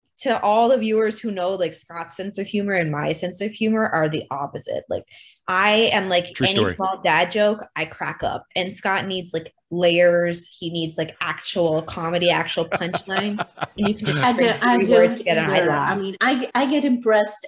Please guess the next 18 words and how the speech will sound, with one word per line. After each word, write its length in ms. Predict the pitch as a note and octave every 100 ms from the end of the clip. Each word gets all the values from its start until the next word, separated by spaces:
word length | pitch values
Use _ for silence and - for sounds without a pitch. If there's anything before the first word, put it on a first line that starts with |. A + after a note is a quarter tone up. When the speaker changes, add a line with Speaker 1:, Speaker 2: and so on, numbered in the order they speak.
| -
Speaker 3:
at, 200 | F3 -
hello. 460 | D#3+ D#3 D3 E3+ E3 - -
I 80 | G#4
get 100 | G#4+
impressed 440 | G4+ - B3 B3 G3+
by 140 | F3+
actors. 800 | - F3+ G#3 _ F#3 C#3+ D3+ - -
I 100 | G3
get 140 | G#3 G#3
impressed 460 | G#3 G3+ G3 F#3+ F3
by, 460 | E3+ D#3+ E3 E3 - -
by, 360 | D#3 C#3+ C#3 - _ _ G3
you 100 | F#3+
know, 100 | D#3+
the 160 | D#3+ - _
framing 640 | _ - A#3 G#3+ G3+ F#3+ F#3
of 200 | F3+
the 60 | F3+